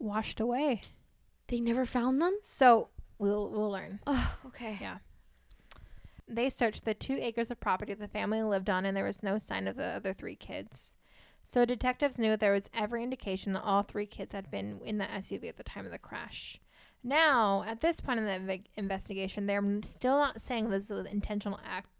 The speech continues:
Speaker 1: done by s-, Jennifer or Sarah, so there was
Speaker 2: 'Cause
Speaker 1: no
Speaker 2: at this point, they think, well, there's a chance that there was some
Speaker 1: Yeah.
Speaker 2: kind of accident and they,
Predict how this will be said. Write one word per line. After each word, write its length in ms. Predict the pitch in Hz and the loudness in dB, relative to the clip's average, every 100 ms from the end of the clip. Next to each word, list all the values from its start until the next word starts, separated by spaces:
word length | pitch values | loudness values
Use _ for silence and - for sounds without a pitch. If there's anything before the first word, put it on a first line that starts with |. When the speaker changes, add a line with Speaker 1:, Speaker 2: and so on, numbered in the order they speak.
| _ | _
Speaker 1:
done 320 | 202 175 165 | -2 0 -4
by 140 | 202 185 | -6 -8
s-, 180 | - | -10
Jennifer 420 | - 185 156 - - | -8 -8 -6 -8 -10
or 60 | |
Sarah, 380 | 196 - 185 - | -10 -8 -6 -6
so 100 | - | -10
there 160 | 214 226 | -12 -12
was 160 | 214 - - | -12 -16 0
Speaker 2:
'Cause 120 | 226 | 2
Speaker 1:
no 60 | 202 - | 2 2
Speaker 2:
at 120 | 226 | 4
this 140 | 220 | 4
point, 160 | - 214 | 2 2
they 60 | 185 | 2
think, 180 | 190 | 2
well, 80 | 190 | 4
there's 160 | 175 185 | 4 0
a 40 | 165 | -2
chance 400 | - 220 202 196 | -2 2 2 2
that 240 | - 151 170 | -2 -4 0
there 340 | 160 156 226 | 0 2 0
was 160 | 214 202 | 2 2
some 120 | 170 | 2
Speaker 1:
Yeah. 40 | |
Speaker 2:
kind 160 | - 151 | -2 -6
of 60 | - | 6
accident 600 | 214 214 - 185 175 156 156 | 8 8 4 -2 -2 -4 -8
and 100 | 156 | -8
they, 220 | 165 | -8